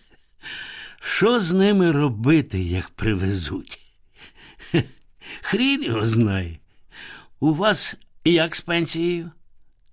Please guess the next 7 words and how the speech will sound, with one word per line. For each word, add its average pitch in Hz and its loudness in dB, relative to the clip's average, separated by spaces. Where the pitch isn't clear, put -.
«А, 113 2
добре 190 4
у 185 2
нас», — 127 0
закивала 101 -2
баба 90 -4
Настя. 82 -8